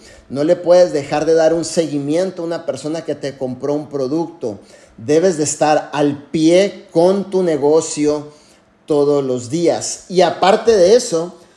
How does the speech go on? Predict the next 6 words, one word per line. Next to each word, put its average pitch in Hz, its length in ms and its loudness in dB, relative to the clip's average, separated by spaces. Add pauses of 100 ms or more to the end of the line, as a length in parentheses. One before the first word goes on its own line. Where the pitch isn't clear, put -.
(160)
tener 147 320 -2
las 180 240 -2
actitudes 165 800 -4
correctas, 151 1040 -2 (1120)
obviamente 170 680 0
siempre 147 680 -2